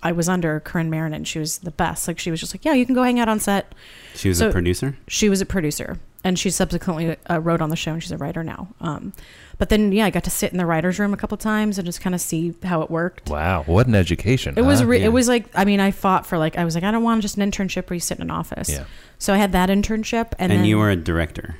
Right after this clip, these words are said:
Speaker 1: I'm a director, yeah.
Speaker 2: I mean, you were a director. Like, at that time, you were, like, knew you were gonna be a
Speaker 1: Yes,
Speaker 2: director.
Speaker 1: yeah. I went to, yeah, I was, like, focused on directing.
Speaker 2: So, like, when you're on set on C S I, you, like, th-, they have, like, a format of how they shoot that show, right?
Speaker 1: Yeah, it was actually interesting 'cause I was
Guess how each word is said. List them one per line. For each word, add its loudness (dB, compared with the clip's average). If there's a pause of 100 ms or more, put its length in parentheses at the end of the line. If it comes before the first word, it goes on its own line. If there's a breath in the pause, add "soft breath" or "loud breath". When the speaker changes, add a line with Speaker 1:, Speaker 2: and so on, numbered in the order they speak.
(140)
Speaker 1:
I'm 2
a 0
director, -10
yeah. -4 (100)
Speaker 2:
I 2
mean, 6
you 6
were 4
a 0
director. 0
Like, 0
at -2
that 2
time, 2
you 2
were, 2
like, -6
knew 0
you 2
were -2
gonna -2
be 2
a 4
Speaker 1:
Yes, -
Speaker 2:
director. -4
Speaker 1:
yeah. -4
I 0
went 2
to, 0
yeah, -2
I -6
was, -6
like, -8
focused -2
on 0
directing. -4
Speaker 2:
So, 0
like, 2
when 4
you're 4
on 2
set -2
on -2
C -2
S -2
I, 0
you, -4
like, -8 (320)
th-, -2
they 2
have, 4
like, 0
a -2
format 0
of -4
how 0
they -4
shoot -6
that -8
show, -4
right? -6 (240 loud breath)
Speaker 1:
Yeah, 2
it 4
was 4
actually 0
interesting 0
'cause 0
I 2
was -2